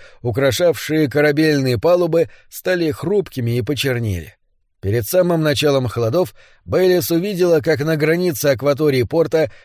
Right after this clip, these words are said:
резвятся киты. Прошло несколько минут,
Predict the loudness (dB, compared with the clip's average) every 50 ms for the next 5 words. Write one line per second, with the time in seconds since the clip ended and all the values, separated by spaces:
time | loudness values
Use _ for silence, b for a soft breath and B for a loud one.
0 | b b -2 0 0 0 0 0 2 2 2 2 0 -4 -4 -4 -2 -6 -6 -6
1 | -6 -8 -8 -8 -8 _ _ _ _ _ _ _ _ _ -4 -2 -2 -2 0 0
2 | 0 2 2 2 0 0 0 -2 -4 -2 -2 -2 -2 -2 -2 -2 -4 -6 -8